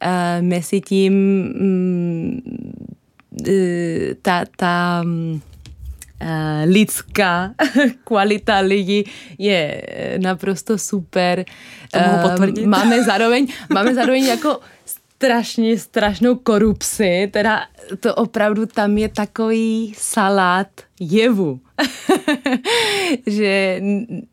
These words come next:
Speaker 1: nemusí, nebo nemůže nebýt atraktivní teda, protože je,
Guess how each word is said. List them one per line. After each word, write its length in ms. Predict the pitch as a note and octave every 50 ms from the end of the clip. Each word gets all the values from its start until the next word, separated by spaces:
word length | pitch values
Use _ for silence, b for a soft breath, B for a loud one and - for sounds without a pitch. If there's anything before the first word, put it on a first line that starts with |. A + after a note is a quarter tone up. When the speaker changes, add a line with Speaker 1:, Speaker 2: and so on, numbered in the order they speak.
| - _
Speaker 1:
nemusí, 1200 | - F#3+ F#3+ G3 G3+ A3+ B3 A#3+ A#3 A#3 A#3 A3 A3 - - - - - G#3+ G#3 G3+ G3+ G3+ A3 - _ _ - - _ b b b b b b
nebo 200 | - G#3 G3 F#3
nemůže 880 | F#3+ G#3 A3 A#3 B3+ B3 B3 B3+ C4 C#4 B3 - A3 A3+ F3+ E3 E3+ F3+ G#3 -
nebýt 480 | A3 A3+ A3 A3 G#3 E3+ G3+ G#3+ - -
atraktivní 1000 | - G3 G3+ - - B3 C#4 A3 - - - A#3+ A#3+ G#3 D#3+ G3 F3+ E3 D3+ C#3+ C3
teda, 360 | - E3+ E3 D#3+ D3 C#3+ - B B B B B -
protože 500 | - G3 G3+ E3+ - G3+ G#3 E3+ G3+ G3
je, 360 | G3 G3+ G3+ G3+ G3+ G#3 G#3